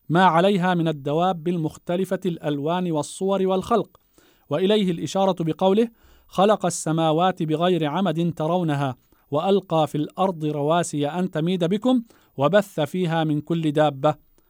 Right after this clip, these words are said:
والثانية عشرة ما فيها من النبات المختلف ألوانه وأنواعه ومنافعه، وإليه الإشارة بقوله: "وأنبتنا فيها من كل زوج بهيج"، فاختلاف ألوانها دلالة،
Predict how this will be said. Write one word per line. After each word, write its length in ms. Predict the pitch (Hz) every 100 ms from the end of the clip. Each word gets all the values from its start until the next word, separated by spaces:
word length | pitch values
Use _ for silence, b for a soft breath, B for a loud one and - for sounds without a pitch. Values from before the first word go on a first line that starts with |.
| -
والثانية 480 | 175 190 269 269 240
عشرة 460 | 196 226 233 247 262 _ -
ما 140 | 165
فيها 340 | 170 202 185 180
من 140 | 175
النبات 500 | 160 156 156 196 190
المختلف 680 | 160 156 - - 190 214 190
ألوانه 640 | 165 147 139 170 185 196
وأنواعه 760 | 202 160 160 147 156 175 170 185
ومنافعه، 720 | 190 165 156 165 165 156 170 175 b b b b b
وإليه 380 | 151 190 214 185
الإشارة 520 | 170 156 185 190 175
بقوله: 440 | 160 156 180 190 190 b b b
"وأنبتنا 840 | 147 185 175 160 208 - 170 165
فيها 420 | 147 196 180 170
من 160 | 160 151
كل 320 | - 185 165
زوج 340 | 151 175 165 156
بهيج"، 480 | 156 147 156 143 - b b b b
فاختلاف 520 | 165 - 196 226 214
ألوانها 560 | 190 185 202 208 196
دلالة، 400 | 208 226 240 151